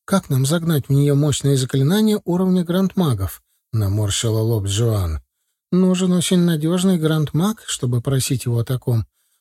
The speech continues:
Он же увидит, что скастованное заклинание неожиданно исчезло, и догадается, что это за артефакт».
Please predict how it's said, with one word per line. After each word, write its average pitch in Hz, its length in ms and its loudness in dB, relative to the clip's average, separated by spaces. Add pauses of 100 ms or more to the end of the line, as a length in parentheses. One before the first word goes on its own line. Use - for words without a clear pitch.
(160)
Он 135 160 2
же 123 160 -2
увидит, 196 500 0
что - 240 -4
скастованное 123 640 0
заклинание 127 640 0
неожиданно 139 640 0
исчезло, 107 560 -2 (500)
и 151 80 -2
догадается, 175 880 0
что - 260 -6
это 117 200 -4
за 127 160 0
артефакт». 123 640 -6